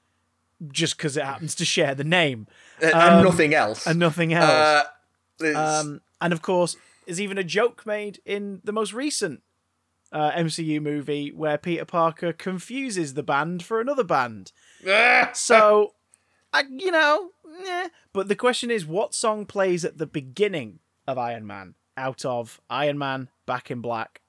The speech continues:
Speaker 1: Ordinary World, or Stairway to Heaven? So
Speaker 2: Back
Speaker 1: it's
Speaker 2: in
Speaker 1: pa-
Speaker 2: Black by A C D C.
Speaker 1: Back in Black by A C D C. So this is, this is Tony Stark cruising down, uh, visiting the, uh, the troops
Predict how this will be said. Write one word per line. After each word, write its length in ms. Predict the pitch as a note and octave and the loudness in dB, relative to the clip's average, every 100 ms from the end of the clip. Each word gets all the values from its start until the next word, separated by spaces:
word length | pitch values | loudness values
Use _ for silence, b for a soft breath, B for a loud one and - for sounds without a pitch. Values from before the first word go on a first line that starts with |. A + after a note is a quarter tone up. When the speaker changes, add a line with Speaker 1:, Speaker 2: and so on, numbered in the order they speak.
| _ | _
Speaker 1:
Ordinary 400 | B2 C3 C3 B2 | -8 -8 -8 -8
World, 360 | A#2+ A#2+ A2+ | -8 -8 -8
or 120 | - A2+ | -10 -12
Stairway 560 | - A2+ G#2+ G#2+ G#2 | -10 -8 -8 -8 -10
to 180 | G#2 G#2+ | -12 -16
Heaven? 440 | G#2+ F#2 F2 D#2 _ _ _ _ _ _ _ | -14 -16 -18 -20 _ _ _ _ _ _ _
So 80 | D3 | -2
Speaker 2:
Back 20 | |
Speaker 1:
it's 80 | C3+ | -2
Speaker 2:
in 60 | B2 | 0
Speaker 1:
pa- 60 | |
Speaker 2:
Black 140 | G3+ A2 | 0 0
by 100 | A2 | -2
A 140 | A2+ | -2
C 100 | A2+ | -6
D 140 | A2+ A2 | -10 -10
C. 180 | A2+ - _ _ _ _ _ - | -14 -20 _ _ _ _ _ -16
Speaker 1:
Back 140 | - G3+ | -2 0
in 40 | |
Black 120 | F#3+ | 2
by 80 | F3 | 0
A 40 | F3+ | -2
C 120 | F3+ | -4
D 140 | D#3+ | -6
C. 120 | C#3+ G2+ | -8 -8
So 140 | C#3+ | -6
this 180 | D#3+ F3+ | -4 -2
is, 140 | D#3+ | -4
this 160 | D3 - | -6 -8
is 120 | C#3 | -8
Tony 300 | - F#3 F#3+ | -4 -4 -4
Stark 440 | - E3+ E3 D#3 - - | -4 -2 0 -2 -6 -16
cruising 480 | - F3+ F#3 E3+ | -6 -4 -4 -4
down, 560 | E3 D#3 D#3 D#3 D3+ D3+ - | -2 -2 -2 -4 -6 -10 -14
uh, 400 | E3 C#3+ C#3 C3+ C3+ _ _ - | -6 -4 -2 -4 -6 _ _ -20
visiting 600 | F3+ D3 E3 E3 D3+ D#3 D3 | -14 -4 -2 -2 -4 -4 -6
the, 260 | C#3+ D3 | -4 -2
uh, 120 | C#3+ C#3+ | -4 -4
the 100 | - | -8
troops 640 | E3 D3+ - - - | -4 -4 -6 -10 -10